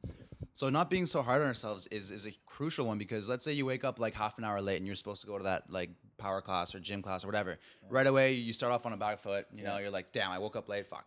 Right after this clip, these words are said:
Speaker 1: Like, now I gotta do
Speaker 2: I
Speaker 1: this."
Speaker 2: instantly think I'm a loser. I'm like,
Speaker 1: Exactly.
Speaker 2: "I'm a fucking degenerate. I just
Speaker 1: Like,
Speaker 2: missed my fuck-," you know what I mean? Like, how
Speaker 1: yeah.
Speaker 2: fuck-, that's what my, my dialogue says to me.
Speaker 1: Exactly.
Speaker 2: Uh, like,
Speaker 1: And
Speaker 2: how
Speaker 1: then,
Speaker 2: crazy
Speaker 1: and
Speaker 2: is
Speaker 1: then
Speaker 2: that, right?
Speaker 1: everything, you, then your
Speaker 2: Yeah.
Speaker 1: vibration is lower, and then you attract lower vibrational things during
Speaker 2: Yeah.
Speaker 1: your day, and then it's
Speaker 2: Oh.
Speaker 1: just a, it's a, it's a chain reaction, right?
Speaker 2: Legit.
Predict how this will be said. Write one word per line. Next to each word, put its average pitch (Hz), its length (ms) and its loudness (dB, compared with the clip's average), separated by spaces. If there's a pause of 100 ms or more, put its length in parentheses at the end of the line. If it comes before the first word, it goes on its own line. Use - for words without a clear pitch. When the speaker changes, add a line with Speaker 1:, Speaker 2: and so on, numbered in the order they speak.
Speaker 1:
Like, 87 120 -18
now 101 160 -2
I 101 100 0
gotta 101 160 0
do 113 60 2
Speaker 2:
I 113 80 4
Speaker 1:
this." 120 80 4
Speaker 2:
instantly 117 280 -2
think 107 140 -2
I'm 98 80 -2
a 98 40 -4
loser. 92 260 -8
I'm 87 40 -14
like, 110 300 -6
Speaker 1:
Exactly. 196 360 4
Speaker 2:
"I'm - 60 0
a - 40 -2
fucking 113 320 -6
degenerate. 98 500 -10
I - 20 -18
just 120 80 -6
Speaker 1:
Like, 127 180 -2
Speaker 2:
missed 113 280 -6
my 98 160 -8
fuck-," 104 240 -12
you 135 100 0
know 151 80 2
what 165 60 6
I - 20 6
mean? 131 140 4
Like, - 80 0
how 175 180 4
Speaker 1:
yeah. 214 160 2
Speaker 2:
fuck-, 120 160 -2
that's 165 220 2
what 170 100 0
my, 147 180 2
my 120 420 -2
dialogue 113 500 0
says 107 240 -10
to - 80 -16
me. 95 80 -4
Speaker 1:
Exactly. 139 720 2
Speaker 2:
Uh, 117 60 -6
like, 117 100 -4
Speaker 1:
And 113 100 0
Speaker 2:
how 123 80 6
Speaker 1:
then, 127 120 2
Speaker 2:
crazy 160 100 0
Speaker 1:
and 170 80 -6
Speaker 2:
is 139 40 -4
Speaker 1:
then 120 100 0
Speaker 2:
that, 127 60 2
right? - 100 -2
Speaker 1:
everything, 151 400 4
you, 135 100 4
then 147 140 4
your 151 100 2
Speaker 2:
Yeah. 156 140 8
Speaker 1:
vibration 135 400 4
is 117 100 -2
lower, 123 380 6
and 131 120 2
then 123 120 2
you 120 80 0
attract 123 360 -2
lower 131 200 4
vibrational 123 440 2
things 123 200 -2
during 131 160 0
Speaker 2:
Yeah. 127 60 0
Speaker 1:
your 120 60 -4
day, 98 200 2
and 113 80 0
then 127 80 0
it's 135 140 4
Speaker 2:
Oh. 143 40 2
Speaker 1:
just 147 160 -6
a, 151 160 -14
it's 151 200 -10
a, 143 80 -6 (120)
it's 135 220 -8
a 139 60 -6
chain 147 300 -6
reaction, 151 380 -4
right? 123 260 -2
Speaker 2:
Legit. 104 500 -10